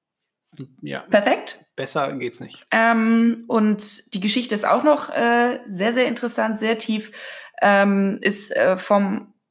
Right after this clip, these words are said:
Speaker 2: um's mal in einen Vergleich zu setzen, womit wir es hier zu tun haben,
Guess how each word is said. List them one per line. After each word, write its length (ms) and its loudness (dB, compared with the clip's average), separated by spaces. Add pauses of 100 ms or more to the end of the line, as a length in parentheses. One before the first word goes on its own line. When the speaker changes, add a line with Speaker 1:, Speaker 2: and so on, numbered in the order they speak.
(540)
Speaker 2:
um's 260 0
mal 160 4
in 200 2
einen 200 2
Vergleich 400 0
zu 80 -4
setzen, 360 0
womit 280 -4
wir 120 -4
es 120 -6
hier 220 -2 (300)
zu 140 -8
tun 300 0
haben, 340 2